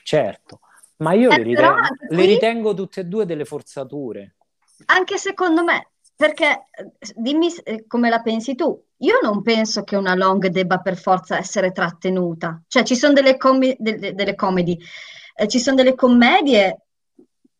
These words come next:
Speaker 2: tipo, tipo quelle di Fedò, tipo le commedie degli equivoci, che va bene che sono scritte tutto quello che vuoi, eccetera, eccetera, ma effettivamente sono brillanti, veloci, piene di battute, di fraintendimenti e c'è una storia. Io non sono convinta che,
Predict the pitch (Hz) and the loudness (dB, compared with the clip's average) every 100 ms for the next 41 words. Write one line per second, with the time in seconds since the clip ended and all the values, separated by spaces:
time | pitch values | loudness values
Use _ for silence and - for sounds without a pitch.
0 | _ _ - 254 - 220 202 - 208 240 | _ _ 0 0 4 6 6 2 -4 -2
1 | 220 220 233 202 214 - 214 202 170 - | -2 0 0 0 -2 0 0 0 0 -6
2 | _ _ _ _ _ _ _ _ _ 247 | _ _ _ _ _ _ _ _ _ -4
3 | 233 233 226 233 226 233 214 220 214 254 | 2 0 2 2 4 2 2 2 0 0
4 | 262 190 185 - 170 165 _ _ _ - | 0 -2 -4 -6 -6 -10 _ _ _ -8
5 | 185 175 190 226 220 226 226 220 - 233 | -2 0 0 0 -2 -2 0 0 0 -2
6 | 226 220 208 220 233 226 220 214 202 208 | 0 -6 -4 -2 0 0 0 2 4 4
7 | 214 214 214 208 208 208 220 185 165 _ | 4 2 0 -2 -4 -2 -2 -4 -8 _
8 | _ _ _ - 208 220 208 196 185 185 | _ _ _ -2 0 0 -2 -2 0 0
9 | 208 339 - 226 180 214 233 233 185 185 | 0 -2 -2 -2 0 2 4 4 2 -2
10 | 208 214 214 220 254 330 226 190 185 185 | 0 2 4 4 2 -2 0 0 -2 0
11 | 233 233 247 254 285 269 214 208 202 202 | -2 0 -4 -2 0 0 -2 -2 -2 0
12 | 214 226 214 214 214 220 269 - 185 196 | 0 0 0 0 -2 -2 -2 -2 -6 -2
13 | 202 165 - 285 240 185 180 - 254 320 | -2 -4 -2 2 4 4 0 -2 -2 0
14 | 214 190 294 285 277 240 190 202 190 190 | 0 -2 0 0 0 -4 -2 -2 -4 -6
15 | - 185 180 | -2 -2 -2